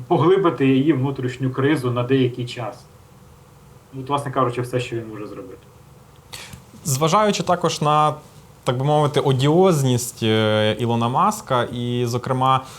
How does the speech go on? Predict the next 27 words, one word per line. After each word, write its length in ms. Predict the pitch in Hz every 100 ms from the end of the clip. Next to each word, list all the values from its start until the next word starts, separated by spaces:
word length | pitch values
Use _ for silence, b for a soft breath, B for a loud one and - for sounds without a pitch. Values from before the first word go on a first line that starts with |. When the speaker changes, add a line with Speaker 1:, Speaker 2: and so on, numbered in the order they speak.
| B
Speaker 2:
е, 340 | 117 117 117 113
конфлікти, 680 | - 139 139 202 208 - 156
е, 640 | 151 143 135 123 120 120
із, 600 | 117 120 123 113 113 113
е, 580 | 117 117 117 117 117 113 -
Дональдом 400 | 110 123 117 120
Трампом, 400 | 113 123 123 123
які 160 | 117 123
вийшли 340 | 117 120 -
в 40 | 113
публічний 520 | - 113 120 - 113
простір, 460 | - 120 117 120 - B B B
і, 100 | 127
зокрема, 560 | 120 131 143 175 196 170
е, 260 | 135 127 127
з-, 500 | 120 - - - -
зв'язок, 800 | 117 123 139 120 147 180 180 -
е, 260 | 123 117 117
якщо 220 | 117 -
можна 180 | 120 120
так 160 | 117 127
назвати, 520 | 113 123 127 120 113
із 220 | 113 113
Росією. 500 | 123 120 160 175 147
Знаємо, 340 | 120 120 117
що 240 | 113 - 113
і 580 | 110 110 107 107 104